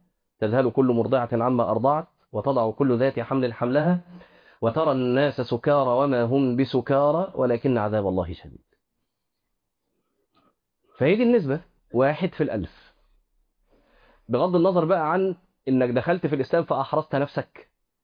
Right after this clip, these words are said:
وبغض النظر عن يأجوج ومأجوج وإن هم ما كان في شيء إلا مش عارف إيه، في الآخر إحنا بنتكلم على النسبة البشرية. يعني إيه؟ كونك واحد، كونك واحدا من البشر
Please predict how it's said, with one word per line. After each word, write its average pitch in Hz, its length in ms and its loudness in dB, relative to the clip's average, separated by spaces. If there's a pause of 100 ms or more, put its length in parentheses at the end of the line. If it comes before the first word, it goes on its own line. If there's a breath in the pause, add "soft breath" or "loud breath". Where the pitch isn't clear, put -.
(220)
وبغض 143 340 0
النظر 160 300 2
عن 151 200 0
يأجوج 143 300 2
ومأجوج 131 460 4
وإن 127 160 4
هم 147 220 2
ما 131 220 2
كان 135 280 0
في 120 140 -4
شيء 131 220 0
إلا 127 140 2
مش 117 100 -4
عارف 135 180 -4
إيه، 135 120 -4 (300 soft breath)
في 151 80 -2
الآخر 185 500 0 (200)
إحنا 135 160 -2
بنتكلم 147 360 0
على 135 100 2
النسبة 151 360 0
البشرية. 120 720 0
يعني 117 320 0
إيه؟ 135 140 0 (460 soft breath)
كونك 156 680 0 (200)
واحد، 143 800 0
كونك 147 360 2
واحدا 143 440 2
من 147 240 2
البشر 185 600 0